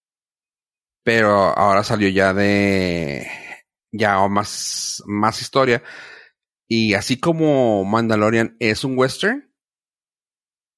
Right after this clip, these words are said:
aquí dicen que, eh, la serie esta,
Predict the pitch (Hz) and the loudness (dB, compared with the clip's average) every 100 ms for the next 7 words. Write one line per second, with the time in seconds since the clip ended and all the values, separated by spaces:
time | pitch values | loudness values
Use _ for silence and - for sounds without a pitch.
0 | _ - 104 107 110 104 104 98 104 - | _ -4 -4 0 2 2 2 0 -4 -2
1 | 101 95 95 - 98 95 92 92 87 87 | 2 2 0 -2 -4 -2 -2 -2 -4 -6
2 | 92 92 90 90 - 110 113 113 107 - | -2 0 0 -2 -2 0 2 2 0 -4
3 | 156 | -6